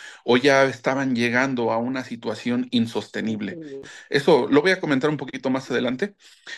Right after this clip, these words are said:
Speaker 1: Eh, quisiera primero, eh, comentar brevemente lo que sucedía en España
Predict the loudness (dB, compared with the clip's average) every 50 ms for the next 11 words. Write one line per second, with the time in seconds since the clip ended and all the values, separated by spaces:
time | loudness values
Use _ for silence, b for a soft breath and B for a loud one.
0 | B _ 2 4 4 4 2 0 -2 -4 -6 0 0 2 2 2 0 0 -2 0
1 | 0 0 0 -2 -4 -6 _ _ -4 -4 -4 -4 -2 -2 0 0 0 2 2 2
2 | 2 2 2 2 2 0 0 -2 -2 -4 -4 -6 -4 -6 -8 -12 -12 -14 -6 -2
3 | 0 0 2 2 2 2 2 2 0 -2 -4 -6 -8 -8 -10 -12 -2 _ 2 2
4 | 2 2 0 -2 -4 -6